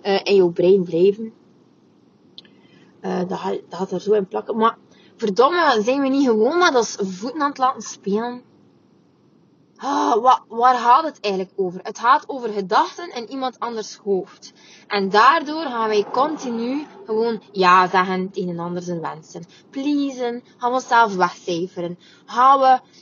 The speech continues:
ehm, vooral, ehm, niet doen wat we zelf willen.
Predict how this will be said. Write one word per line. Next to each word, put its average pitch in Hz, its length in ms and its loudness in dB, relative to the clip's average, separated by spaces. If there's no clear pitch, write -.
ehm, 254 420 -2
vooral, 269 760 2
ehm, 262 640 -4
niet 240 280 -2
doen 277 140 -6
wat 247 200 0
we 240 80 -4
zelf 202 360 0
willen. 185 440 -4